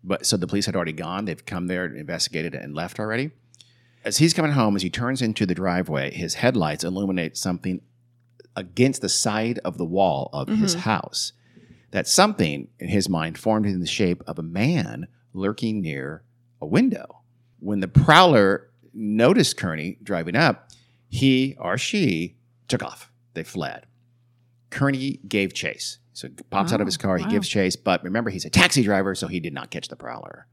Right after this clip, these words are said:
Speaker 1: because
Speaker 2: Mm.
Speaker 1: he was a, a taxi driver. I'm
Speaker 3: That's not
Speaker 1: stereotyping
Speaker 3: nice.
Speaker 1: taxi drivers.
Speaker 3: Yeah.
Speaker 1: But it's probably pretty true, especially in nineteen forty-four.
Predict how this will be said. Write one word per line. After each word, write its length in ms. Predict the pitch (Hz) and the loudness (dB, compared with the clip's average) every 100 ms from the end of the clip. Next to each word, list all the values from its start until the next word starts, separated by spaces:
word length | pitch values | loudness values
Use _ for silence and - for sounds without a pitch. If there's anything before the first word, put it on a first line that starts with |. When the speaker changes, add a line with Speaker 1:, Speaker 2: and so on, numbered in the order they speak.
| _ - | _ -10
Speaker 1:
because 360 | 190 180 175 | -4 -2 -4
Speaker 2:
Mm. 20 | 175 | -6
Speaker 1:
he 60 | |
was 120 | - | -12
a, 220 | - _ - | -18 _ -20
a 40 | |
taxi 360 | - - - - | -20 -20 -20 -20
driver. 120 | _ _ _ _ _ _ _ _ _ - | _ _ _ _ _ _ _ _ _ -10
I'm 100 | 156 | -6
Speaker 3:
That's 100 | 151 | -6
not 160 | - - | -6 -6
Speaker 1:
stereotyping 580 | - 82 78 76 147 - | -2 -2 -2 -6 -10 -12
Speaker 3:
nice. 80 | |
Speaker 1:
taxi 200 | 65 - - | -14 -16 -18
drivers. 180 | - 185 | -16 -12
Speaker 3:
Yeah. 320 | 160 220 175 165 _ _ | -8 -8 -8 -14 _ _
Speaker 1:
But 80 | - | -20
it's 80 | - _ _ | -20 _ _
probably 300 | - - - | -20 -18 -18
pretty 180 | - - | -18 -18
true, 160 | - - | -16 -12
especially 300 | - 143 139 | -4 0 0
in 20 | |
nineteen 240 | 107 104 | -2 -4
forty-four. 720 | - 98 95 92 87 90 90 | -4 -4 -4 -2 0 0 -2